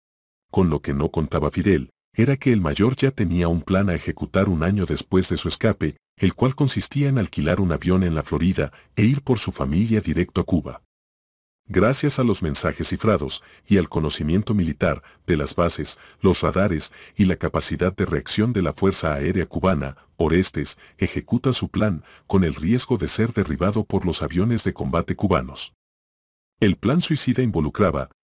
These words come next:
aterrizar en una carretera cerca a la playa, una hora exacta del encuentro con su familia, un vuelo a ras del suelo, para que los radares no detectaran la aeronave del rescate,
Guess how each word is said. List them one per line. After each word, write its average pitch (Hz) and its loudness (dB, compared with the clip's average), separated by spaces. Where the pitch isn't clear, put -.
aterrizar 98 0
en 123 0
una 143 0
carretera 95 0
cerca 98 0
a - 0
la 73 -2
playa, 92 0
una 120 4
hora 131 2
exacta 117 -2
del 85 -2
encuentro 95 0
con 80 -4
su 78 -6
familia, 73 -2
un 120 4
vuelo 127 2
a 113 0
ras 90 0
del 80 -2
suelo, 80 0
para 92 2
que - -2
los 82 0
radares 92 0
no 92 0
detectaran 101 -2
la 87 0
aeronave 78 0
del 92 0
rescate, 85 -2